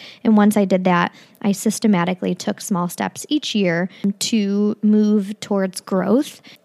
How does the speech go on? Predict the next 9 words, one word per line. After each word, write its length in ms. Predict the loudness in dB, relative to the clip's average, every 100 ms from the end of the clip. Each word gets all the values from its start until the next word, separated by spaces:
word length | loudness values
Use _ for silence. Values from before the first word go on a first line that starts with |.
| _ -4
So 100 | 2
I 80 | 4
never 240 | 4 2
took 220 | -2 -2
a 40 | -2
huge 360 | 2 0 0
jump 260 | 0 2 2
into, 640 | 2 0 0 0 2 0 -2
uh, 340 | -4 -2 -4